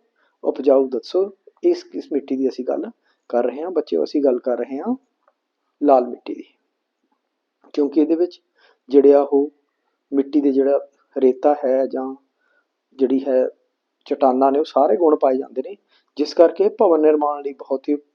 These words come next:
ਜਿਹੜੀ ਆ ਫਾਇਦੇਮੰਦ ਹੁੰਦੀ ਆ। ਕਿੰਨੀਆਂ ਮਰਜ਼ੀ ਉੱਚੀਆਂ ਮੰਜ਼ਿਲਸ ਨੇ, ਜਿਹੜੀਆਂ ਬਿਲਡਿੰਗਸ ਨੇ, ਸਟੋਰੀਜ਼ ਨੇ, ਉਹ ਬਣਾਈਆਂ ਜਾ ਸਕਦੀਆਂ ਨੇ, ਪਰ ਇਹ ਉਪਜਾਊ ਨਹੀਂ ਹੁੰਦੀ ਇੰਨੀ ਜ਼ਿਆਦਾ,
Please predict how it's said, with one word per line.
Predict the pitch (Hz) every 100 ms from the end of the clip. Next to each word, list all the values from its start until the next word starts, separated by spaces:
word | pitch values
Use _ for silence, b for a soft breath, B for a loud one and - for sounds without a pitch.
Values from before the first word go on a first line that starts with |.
| _
ਜਿਹੜੀ | 131 131
ਆ | 139
ਫਾਇਦੇਮੰਦ | 151 120 113 127 135 131
ਹੁੰਦੀ | 131 139
ਆ। | 185 - _ _ _ _ _ _
ਕਿੰਨੀਆਂ | 143 147 175
ਮਰਜ਼ੀ | 156 131 151
ਉੱਚੀਆਂ | 143 - 147
ਮੰਜ਼ਿਲਸ | 143 127 127 156 151
ਨੇ, | 139
ਜਿਹੜੀਆਂ | 127 135 139
ਬਿਲਡਿੰਗਸ | 127 123 143 -
ਨੇ, | 131 131 - _ _ _
ਸਟੋਰੀਜ਼ | - 135 135 139
ਨੇ, | 143
ਉਹ |
ਬਣਾਈਆਂ | 143 147 120 120
ਜਾ | 120
ਸਕਦੀਆਂ | 120 127 120 135
ਨੇ, | 196
ਪਰ | 196 185
ਇਹ | 185
ਉਪਜਾਊ | 156 131 120 123
ਨਹੀਂ | 143
ਹੁੰਦੀ | _ -
ਇੰਨੀ | - _ _
ਜ਼ਿਆਦਾ, | _ -